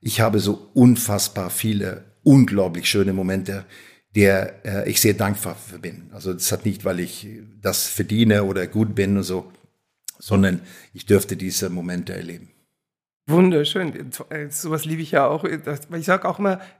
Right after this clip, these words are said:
Speaker 2: Erlebnisse kann dir keiner nehmen.
Speaker 1: Nee.
Speaker 2: Und am Ende summierst du in deinem Leben
Speaker 1: Ja, ja.
Speaker 2: Erlebnisse. Und
Speaker 1: Das
Speaker 2: das
Speaker 1: Einzige,
Speaker 2: ist das,
Speaker 1: was du
Speaker 2: was
Speaker 1: dann am Ende, äh,
Speaker 2: Mhm.
Speaker 1: zurückblickt, ist,
Speaker 2: Mhm.
Speaker 1: äh,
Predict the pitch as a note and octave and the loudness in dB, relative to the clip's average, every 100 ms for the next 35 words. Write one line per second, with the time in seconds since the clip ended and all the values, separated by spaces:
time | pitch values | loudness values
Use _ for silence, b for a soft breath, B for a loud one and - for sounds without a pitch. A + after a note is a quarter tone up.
0 | - D#3+ G#3+ A3+ D3+ - D3 C#3 D#3 C#3+ | -2 2 2 0 -4 -4 -6 -4 -6 -6
1 | D3 D3 C#3 C#3 B2+ B2 - G#2+ G#2 - | -6 -6 -6 -8 -10 -12 -10 -2 -2 -2
2 | - _ D3+ D3+ D3 E3 D#3+ F#3 G3 E3 | -16 _ -2 -2 0 -2 0 2 2 0
3 | F3 F#3 G3+ - E3 D#3 D#3 D#3 D#3+ C#3+ | 0 4 4 4 0 0 0 -2 -2 4
4 | A2+ A#2 B2+ D3 - - - C#3 A#2+ C3+ | 4 4 2 -2 -4 -6 -6 0 4 6
5 | C#3 D3+ C#3+ C3+ B2 C3 C#3 B2 A#2+ B2 | 6 6 6 6 6 4 4 4 4 4
6 | B2 C#3 C#3+ C#3 D3 C#3 C3 F3 E3+ C3 | 4 4 6 6 2 0 2 4 4 8
7 | F3 F3+ A2+ B2 F3+ - - B2+ F#3+ F#3+ | 6 6 0 0 -2 -10 -2 2 2 2
8 | A#2+ | 0